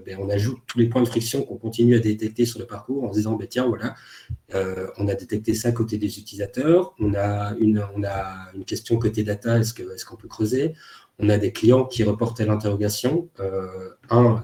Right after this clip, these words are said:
est-ce que c'est une hypothèse qui se vérifie, euh, côté des utilisateurs ou pas ? Est-ce qu'on peut rassurer ses clients ?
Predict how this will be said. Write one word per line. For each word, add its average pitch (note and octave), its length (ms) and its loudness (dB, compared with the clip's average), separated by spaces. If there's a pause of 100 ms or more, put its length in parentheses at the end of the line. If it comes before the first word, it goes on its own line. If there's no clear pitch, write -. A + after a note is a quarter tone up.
est-ce - 140 -10
que - 80 -2
c'est - 160 -4
une G2 60 0
hypothèse G#2 400 -2
qui G#2 100 -10
se F#2+ 80 -10
vérifie, G2+ 540 -4 (460)
euh, F#2+ 100 2
côté G#2+ 260 0
des G2 200 0
utilisateurs G2+ 460 0
ou F#2 60 -2
pas ? C#3+ 300 0
Est-ce G#2+ 100 -8
qu'on - 120 -14
peut F#2+ 120 -8
rassurer F#2 320 -8
ses F#2 160 -10
clients ? C3+ 320 -2